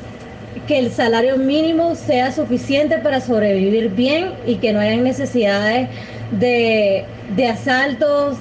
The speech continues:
de secuestros, de robo y de cosas así que puedan implementar dado a las circunstancias de tener un salario mínimo o no tener empleo.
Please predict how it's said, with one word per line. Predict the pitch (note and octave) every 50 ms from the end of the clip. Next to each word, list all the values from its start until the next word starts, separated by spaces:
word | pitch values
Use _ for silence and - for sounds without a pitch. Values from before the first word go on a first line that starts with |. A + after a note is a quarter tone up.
| - -
de | G3+ A3+ A3+ A3 A#3
secuestros, | B3 - A3+ F3+ - A#3+ B3 C4+ C#4+ C#4+ - - D#4 D4+ C#4 G3+
de | B3 G3+
robo | F#3+ G#3 A#3 B3 C4 C#4+ D4 D4+ D4+ - -
y | B3 A#3 A3+ A3
de | G#3 G3+ G3
cosas | G#3+ G#3+ G3+ C#4+ - A#3+
así | A#3 - - C#4+ D4 B3+
que | D4+ C4+
puedan | - A#3+ A3+ G#3+ A3 A3+
implementar | A#3+ B3 A3 B3+ B3+ A#3+ G#3+ G3+ F#3 F3+ A3+ A3+ B3 C#4+ E4 D#4+ - - - - - - - - - - G#3+ F#3
dado | A#3+ - A#3 A#3+ A#3+ B3 B3+ B3
a | B3
las | A#3+ B3 A#3+
circunstancias | - B3+ A3+ - A#3 G#3 G3+ - - A3 A3 A#3+ B3+ D4 C4+ B3+
de | B3+
tener | - C4 A3 G#3 G3
un | G#3+ A3
salario | - C4 A3 G#3+ G#3+ G#3 G#3 G3+
mínimo | G#3 A#3 C4 D4+ E4 F4 E4+ E4+ E4+ D4+ - - -
o | A#3 A3+
no | A3 A3 G#3+
tener | - A#3 A#3 A#3+ A3+
empleo. | A3 G3+ F#3 - A#3+ A#3+ A#3+ A#3 G#3 F3+ F3+ F#3